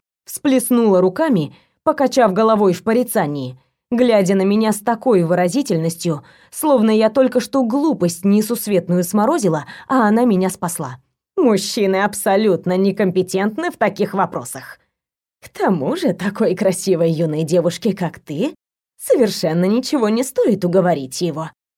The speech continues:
даже если изначально он будет против", вставила немаловажным замечанием госпожа Сибель со снисходительной улыбкой. "Или тебя и этому учить надо?" понизила голос, склонившись в мою сторону.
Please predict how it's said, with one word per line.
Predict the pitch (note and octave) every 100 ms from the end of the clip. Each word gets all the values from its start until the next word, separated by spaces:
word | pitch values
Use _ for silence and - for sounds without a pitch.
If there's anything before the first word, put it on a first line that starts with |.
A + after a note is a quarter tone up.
| _
даже | D#4 B3+ F3 F#3
если | F3+ F3 F#3+ F#3
изначально | F3+ E3+ - D3 F3 F4 B4+
он | G#3
будет | E3 F#3 G#3 -
против", | D3 - - - - _ _ _ -
вставила | - C#4 A3 G3+ F#3+
немаловажным | G3+ G#3+ G#3 G3+ G3 A3 E3 F3+
замечанием | E3+ F#3 F3+ A3 C#4+ B3 E3+ D#3 - _ _
госпожа | C#4 B3+ B3+ A3 G3+ F#3
Сибель | F#3 E3+ F#3+ D4+ - _ _ _
со | - E4
снисходительной | - C4+ C4 B3 G3+ G3 G3+ F#3 F#3
улыбкой. | F3+ D#3+ C3+ - C#3 - _ _ _ _ _ _ -
"Или | E4 G3 F3+
тебя | F3+ G3+ F3+ D#3+
и | E3+
этому | F3 B3+ E4+ E3+ E3 E3+
учить | F#3 - F#3 F3+
надо?" | F3+ C3 - A#2+ - _ _ _ -
понизила | A#3 G#3 G3+ G3+ F#3 E3+
голос, | D3 B3 D#4 - - _ _
склонившись | - - D4 A3 G3 A#3+ - D#4 -
в | B3
мою | G#3 F3 E3
сторону. | - - C3 C3 C3